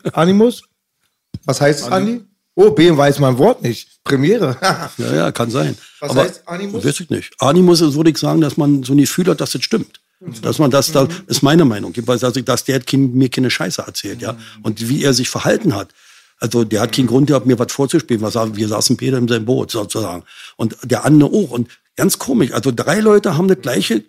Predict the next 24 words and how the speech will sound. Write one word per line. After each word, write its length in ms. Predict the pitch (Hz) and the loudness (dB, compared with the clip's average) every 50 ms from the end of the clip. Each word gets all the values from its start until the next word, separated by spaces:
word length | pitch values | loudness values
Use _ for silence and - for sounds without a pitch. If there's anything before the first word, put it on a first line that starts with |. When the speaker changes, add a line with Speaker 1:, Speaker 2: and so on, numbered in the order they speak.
| _ _ _ - | _ _ _ -20
Speaker 1:
das 420 | 131 131 147 156 - 139 143 135 - | -18 -18 -18 -16 -6 -2 -2 -2 0
gleiche 420 | - 123 120 151 220 - - 285 - | 0 2 2 2 2 2 2 -2 -2
Kindheitserlebnis 920 | - - - 185 208 160 170 208 208 190 - 185 170 190 196 - 226 190 | 0 2 2 4 4 4 4 2 2 2 0 -2 -2 -2 -2 0 0 0
gehabt 420 | - 196 170 160 185 - - _ _ - | 0 0 0 0 -2 -4 -4 _ _ -8
und 100 | 127 117 | -6 -2
über 180 | 143 135 139 | 0 2 4
mehrere 300 | 131 139 135 139 131 131 | 4 6 4 4 4 2
Jahre, 460 | 123 117 113 123 160 185 214 214 214 - _ _ _ _ _ _ _ _ - | 2 2 2 0 2 2 0 0 -2 -4 _ _ _ _ _ _ _ _ -2
die 60 | 139 | 0
dann 140 | 131 135 123 | 2 0 0
praktisch 340 | - - 127 135 - 151 - | -2 -4 -6 -4 -4 -4 -4
Frauen 280 | - - - 135 135 139 | -4 -2 0 2 2 4
angefangen 380 | 117 131 135 - - - 131 | 4 4 2 2 2 2 4
haben 120 | 131 123 120 | 4 2 2
zu 180 | - 151 131 - | 2 0 0 2
hassen, 480 | 156 160 - - 165 151 147 147 143 - - - - - - _ - | 0 0 0 2 2 4 4 2 0 -2 -10 -20 -20 -20 -18 _ -6
die 80 | 139 131 | -2 0
das 140 | 147 143 - - - | 0 0 0 -2 -10
praktisch 440 | - 120 120 117 139 123 113 - - | -8 -6 -4 -2 -2 -4 -4 -2 0
ihnen 240 | 135 143 135 117 113 | 2 4 4 2 0
zeigen 420 | - - - 147 180 190 185 156 | -2 -4 -2 0 2 2 2 2
wollten, 340 | 127 127 131 139 147 156 151 | 0 0 -4 -4 -2 -2 0
dass, 280 | 135 127 - - - - _ _ _ - - - _ _ _ - | 0 -2 -4 -6 -8 -12 _ _ _ -20 -20 -20 _ _ _ -6
ja, 280 | - 120 156 170 208 | -6 -4 -4 -4 -6